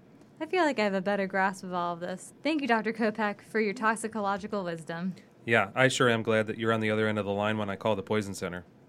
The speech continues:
Speaker 2: Before we go, let's review some of the key points that we talked about today. In an acute ingestion with a known time of ingestion, get that apap level four hours post-ingestion and plot it on the Rumac Matthew nomogram to determine treatment needs with nac.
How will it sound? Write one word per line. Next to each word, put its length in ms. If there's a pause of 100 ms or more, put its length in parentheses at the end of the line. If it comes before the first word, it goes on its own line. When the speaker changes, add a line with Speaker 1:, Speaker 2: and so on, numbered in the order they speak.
(400)
Speaker 2:
Before 260
we 100
go, 260 (300)
let's 180
review 240
some 160
of 60
the 80
key 160
points 300
that 80
we 80
talked 280
about 240
today. 280 (840)
In 80
an 120
acute 280
ingestion 460
with 160
a 40
known 360
time 260
of 100
ingestion, 520 (460)
get 140
that 140
apap 380
level 200
four 300
hours 240
post-ingestion 720
and 100
plot 220
it 60
on 100
the 80
Rumac 380
Matthew 360
nomogram 560
to 80
determine 380
treatment 340
needs 220
with 140
nac. 340